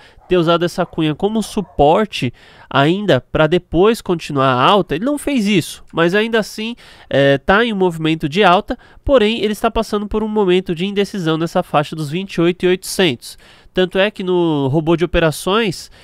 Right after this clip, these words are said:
eu até falei pra vocês, ó, é, pra quem ainda não conhece esse robô, tá? É o segundo link que tá aí na descrição, tá? Você quer entender como funciona, você não tá operando comigo, utilizando ele, enfim. Gente, eu mudei tudo pra conservador aqui, por quê? Eu tô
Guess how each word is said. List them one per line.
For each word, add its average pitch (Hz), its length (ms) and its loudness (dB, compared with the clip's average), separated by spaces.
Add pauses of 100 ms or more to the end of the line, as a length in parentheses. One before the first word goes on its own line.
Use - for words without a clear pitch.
(220)
eu - 100 0
até 170 220 2
falei 208 240 -2
pra 202 140 -4
vocês, 190 480 0
ó, 113 160 -4 (640)
é, 127 300 0
pra 151 160 2
quem 190 220 0
ainda 165 120 0
não 165 100 -2
conhece 156 260 -2
esse 143 100 -6
robô, 139 340 0
tá? 160 140 0
É 160 100 2
o 151 40 -4
segundo 190 340 -6
link 185 320 -10
que - 80 -20
tá 156 120 -4
aí 165 140 -4
na 175 120 -6
descrição, 180 720 -4 (180)
tá? 151 180 0
Você 151 140 -6
quer 190 120 -4
entender 175 280 0
como 156 220 -2
funciona, 185 480 -4
você 185 120 -6
não 175 100 -6
tá 175 120 2
operando 156 340 -2
comigo, 131 720 -6
utilizando 123 560 -6
ele, 160 180 0
enfim. 180 300 -6 (380)
Gente, 175 280 -2
eu 180 60 0
mudei 180 260 0
tudo 196 280 -8
pra 196 180 -4
conservador 175 760 -2
aqui, 160 360 -4 (320)
por 190 160 2
quê? 120 280 -2 (300)
Eu 143 160 0
tô 214 340 4